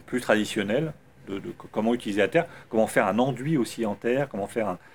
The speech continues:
un joint en terre aussi entre le, entre,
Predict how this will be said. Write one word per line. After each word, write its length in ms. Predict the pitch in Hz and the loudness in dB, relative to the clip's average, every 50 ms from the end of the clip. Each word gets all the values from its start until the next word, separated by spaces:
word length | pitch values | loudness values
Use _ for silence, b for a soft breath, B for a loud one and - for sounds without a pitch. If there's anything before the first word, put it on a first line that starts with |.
| B B - | B B -2
un 140 | 101 101 104 | 0 0 0
joint 400 | 92 92 107 117 131 156 156 160 | 0 0 0 2 4 4 4 2
en 140 | 131 104 92 | 2 0 -2
terre 360 | - - 107 113 135 147 123 | -2 0 0 2 0 0 -2
aussi 300 | 95 87 - - 123 135 - - | -4 -6 -6 -6 -6 -8 -4 -2
entre 380 | 117 113 117 - - - 98 | -2 -2 -2 -2 -4 -4 -4
le, 120 | 95 92 98 - - b b b b b b b _ _ - | -4 -4 -6 -8 -12 b b b b b b b _ _ -8
entre, 320 | 104 107 - - - 98 | -8 -8 -8 -10 -10 -10